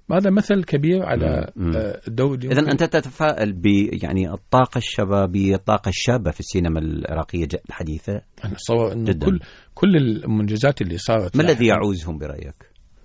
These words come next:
Speaker 1: طبعًا يع-، يعوز الكثير، يعوز الكثير. يعني رغم النجاحات اللي تحققت من قبل م-، مجموعة، مع الأسف هي ق-، صغيرة. يعني أنا ممكن أتذكر من مجموعة الناس اللي عم يشتغلون بشكل جدي بالنسبة ل-،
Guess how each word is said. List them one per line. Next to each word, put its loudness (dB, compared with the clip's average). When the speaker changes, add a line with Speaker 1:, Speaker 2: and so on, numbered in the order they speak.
Speaker 1:
طبعًا 6
يع-، 4
يعوز 6
الكثير، 2
يعوز 2
الكثير. 0
يعني -2
رغم 4
النجاحات 0
اللي -2
تحققت -2
من -2
قبل -2
م-، -8
مجموعة، 4
مع 2
الأسف 2
هي 4
ق-، -6
صغيرة. 4
يعني -2
أنا 0
ممكن 0
أتذكر 0
من -2
مجموعة 0
الناس -2
اللي -4
عم -2
يشتغلون 0
بشكل 0
جدي 4
بالنسبة -4
ل-، -4